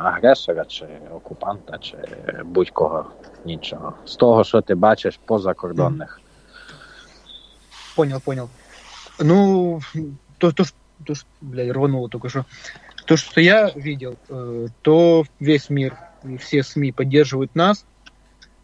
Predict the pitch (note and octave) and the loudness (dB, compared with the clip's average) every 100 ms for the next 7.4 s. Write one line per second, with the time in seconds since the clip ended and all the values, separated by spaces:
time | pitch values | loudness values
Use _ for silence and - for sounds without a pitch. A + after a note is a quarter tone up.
0 | _ - D3+ D#3+ D#3 D3+ D3 D3 D3 E3 | _ -2 0 2 0 -2 -4 -2 2 2
1 | C#3+ - D3+ D3+ C#3 D3 D3 C#3 C3 C3 | 2 -6 -4 -2 0 2 2 0 -4 -10
2 | B2+ - - - D3 C#3+ C#3 C#3+ D#3+ C3+ | -16 -12 -8 0 2 2 0 4 4 2
3 | - B2 A2+ - - - _ C3 - C#3 | -8 -12 -14 -18 -20 -20 _ -12 -10 -10
4 | C#3 C#3+ D3 D3+ C#3+ C#3+ C3+ C#3+ F#3 C#3 | 0 2 2 2 -2 -4 0 4 4 0
5 | _ _ _ _ _ _ _ _ C#3 C#3 | _ _ _ _ _ _ _ _ -6 0
6 | D3+ D3 C#3 C#3+ D3 C#3 D3 D3 C3+ - | 0 0 -2 -4 -4 0 0 2 -2 -6
7 | C3+ C#3 C3+ C3 | -10 -8 -8 -8